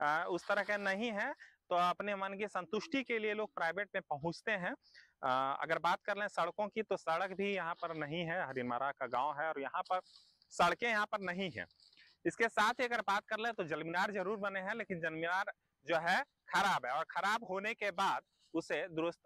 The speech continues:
अब तक नहीं कर पाया है। यानी कह सकते हैं कुल मिलाकर कि वोट के बाद लोगों को जो फायदा मिलना चाहिए वह proper नहीं मिल पा रहा है। पानी की दुरुस्त व्यवस्थाएं नहीं है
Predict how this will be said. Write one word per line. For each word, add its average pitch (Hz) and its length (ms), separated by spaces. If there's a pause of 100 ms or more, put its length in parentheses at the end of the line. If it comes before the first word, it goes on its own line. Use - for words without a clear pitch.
अब 143 80 (120)
तक 185 80 (220)
नहीं 165 280
कर 123 180
पाया 107 300
है। 101 140 (340)
यानी 202 300
कह 233 240
सकते 208 300
हैं 185 140
कुल 170 180
मिलाकर 180 480
कि - 380
वोट 180 380
के 180 140
बाद 139 340 (360)
लोगों 214 300
को 165 320 (200)
जो 160 100
फायदा 170 440
मिलना 214 320
चाहिए 226 320
वह 190 340
proper 190 720 (120)
नहीं 190 280
मिल 247 160
पा 175 200
रहा 135 120
है। 139 160
पानी 170 360
की 185 200
दुरुस्त 156 360
व्यवस्थाएं 143 580
नहीं 170 240
है 196 220